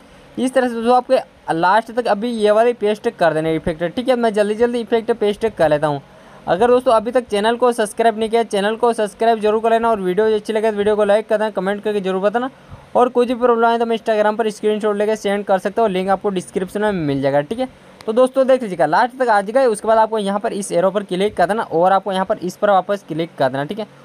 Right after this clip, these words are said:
और यहाँ पर ये वाला ऑप्शन मिलेगा, इस पर क्लिक कर देना और इसको इस तरह से, सॉरी इस तरह खींचना, ठीक है। इस तरह ज़ीरो कर देना, इसको देख लीजिएगा, इस तरह ज़ीरो कर देना। उसके बाद ये वाला ऑप्शन मिलेगा, इस पर क्लिक करना है, सेट हो गया अपना लास्ट तक, ठीक है।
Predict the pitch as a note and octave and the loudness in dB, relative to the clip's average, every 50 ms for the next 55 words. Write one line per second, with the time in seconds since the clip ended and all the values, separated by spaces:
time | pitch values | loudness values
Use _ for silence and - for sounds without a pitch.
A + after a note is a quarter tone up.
0 | - - - D3 D#3+ F3 F#3+ G3 G#3 A3+ A#3 A#3 A#3 - - - D#3+ E3+ E3 F#3+ | -20 -14 -4 0 0 2 2 2 0 0 0 0 0 -2 0 0 -2 0 0 2
1 | G3+ G#3+ G#3+ G#3+ G#3 G3+ - G#3+ G3+ G3+ G#3 G3+ G3+ G3+ G#3+ G3 - G3 G3+ G#3+ | 2 2 4 2 0 0 -4 -10 -6 -4 -2 -2 -2 -2 -4 -4 -4 -2 -2 -2
2 | G#3+ - F#3+ F3+ G3 G#3+ A3+ F#3+ - E3+ F3+ F3+ F3+ F#3 - - A3+ G#3+ G3 - | 0 0 -2 -2 0 -4 -4 -2 0 -2 -2 -2 -2 -8 -4 -2 0 0 0 -2
3 | - G3+ G3 G#3+ B3 D4 D4 - - - - - - - - - - E3 F3+ G3 | -4 -6 -4 -4 -4 -8 -8 -12 -20 -20 -20 -20 -20 -20 -20 -8 -2 0 0 0
4 | - D#3+ F#3 G3 G3 - F3+ E3 F#3 F3 - E3 C#3+ C#3 C#3 C#3+ C#3+ D3 G#3 G#3+ | 0 -4 -6 -6 -2 -4 -2 -2 -2 -4 -2 -4 -2 0 -2 -2 -2 -4 -6 -6
5 | G#3 F#3 - - E3 F#3 G3+ F3+ D3+ D#3 D#3+ E3+ F3+ F3 - E3 D3 D#3 E3+ F#3 | -6 -6 -4 -6 -6 -6 -6 -6 -6 -6 -2 -2 -4 -2 -2 -4 -2 -2 -6 -6
6 | C#3+ C#3+ D3 C#3+ - C#3+ C#3 C3 C3 C3 B2+ C#3 B2 C3 C#3 C3 C3+ D#3+ - - | -6 -8 -8 -10 -8 -8 -6 -4 -4 -6 -6 -6 -8 -8 -8 -8 -8 -10 -6 -6
7 | F3+ F3+ D#3+ E3 E3+ F#3 - F3+ E3+ F3 G3+ A3+ A#3 - - - - - - - | -6 -4 -4 -4 -4 -4 -2 -2 -2 -2 -2 -6 -8 -12 -14 -20 -20 -20 -12 -10
8 | E3 - - G#3 G3+ F#3+ F3 F#3+ G3 G3+ G3+ G3 F#3+ - G#3 G3 G3 G3+ G#3+ G3+ | -8 -4 0 0 0 2 2 2 2 4 4 2 0 -2 -6 -6 -2 -2 -2 -2
9 | - G#3 G3+ - E3+ E3+ F3+ F3 - C#3+ C3+ C3 C3+ C3 C3+ C3+ - - - - | -4 -6 -6 -4 -4 -4 -4 -4 -2 -2 -2 -2 -2 -4 -6 -8 -12 -20 -20 -20
10 | - - - - - F3+ G3+ G3 G3+ F#3+ G3 G#3+ A#3 A3+ - A3+ A3+ A3 F#3 D#3+ | -20 -20 -20 -6 -2 -2 0 0 0 -2 0 2 2 2 2 0 -4 -2 0 2
11 | D#3+ E3+ - - E3 E3 D#3 D3 - A3+ A#3+ C4 | 0 0 -2 -4 -6 -6 -6 -6 -6 -8 -6 -6